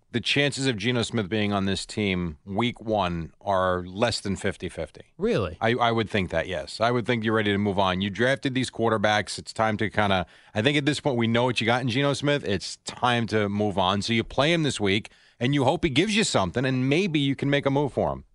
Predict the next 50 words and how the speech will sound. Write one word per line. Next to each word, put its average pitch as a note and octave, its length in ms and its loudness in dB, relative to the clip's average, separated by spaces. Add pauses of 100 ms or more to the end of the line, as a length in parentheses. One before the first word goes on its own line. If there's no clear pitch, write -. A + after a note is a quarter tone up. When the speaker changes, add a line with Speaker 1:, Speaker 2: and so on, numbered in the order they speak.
(120)
Speaker 2:
You C3+ 120 -4
showcase D3+ 580 0
him, B2 100 0
Jerry. A#2+ 240 2
You're B2 100 0
putting C#3 260 0
him A#2+ 120 0
right E3 180 4
in D#3 120 2
the C3 60 0
spotlight. G#2+ 600 0
Speaker 1:
You A2+ 120 2
show, B2+ 240 2
and C3 200 0
by D#3+ 160 4
the E3+ 100 2
way, B2+ 140 2
one D3 240 2
other F#2+ 160 0
one E2 160 -2
quickly. D#2 440 -8 (340)
And G#2+ 140 -2
you D3 100 2
brought C3+ 240 2
this A2+ 160 -2
to - 80 -8
my G#2 140 2
attention, F#2+ 420 -2
and F2+ 100 -2
I D3 80 2
Speaker 2:
I - 40 2
Speaker 1:
gu- G#2+ 60 2 (100)
Speaker 2:
sure C3+ 180 0
did. A2+ 400 -2
Speaker 1:
I F#3 80 4
guess F#3+ 380 0
we're D#3+ 140 2
just, A#2 560 -2 (360)
I C3 80 -2
guess E3+ 320 0
we E3 120 2
like C3 420 0
to B2+ 100 0
watch G#2 500 -2
bad G2 280 2
stuff - 500 -2 (160)
to A#2 100 -2
bring G#2+ 200 2
in G2+ 80 0
ratings. G2+ 400 0